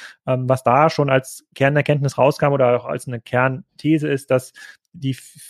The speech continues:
viele klassische Bewertungsmethoden ja immer damit gerechnet haben, dass, äh, dass es positive Kapitalkosten gibt.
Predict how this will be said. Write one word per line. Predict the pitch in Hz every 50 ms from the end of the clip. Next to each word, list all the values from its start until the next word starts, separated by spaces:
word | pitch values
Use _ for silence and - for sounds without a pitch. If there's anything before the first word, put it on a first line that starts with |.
| -
viele | - - - 170 160
klassische | - - 139 147 - - 190 -
Bewertungsmethoden | 165 156 143 156 160 165 151 - 151 131 - 156 147 156 147 143
ja | 139 143
immer | - 143 151 143
damit | 143 139 143 135
gerechnet | - 123 131 131 - 135
haben, | 131 131 131 131 131 123
dass, | 135 127 - - - -
äh, | - 131 127 123 123 120 120 120 123 127 120 127 131 135 131 131 127
dass | 127 123 -
es | - -
positive | - _ 147 147 139 123 135 120 127
Kapitalkosten | - 127 117 113 - 120 127 123 - 117 - - - - -
gibt. | - - _ _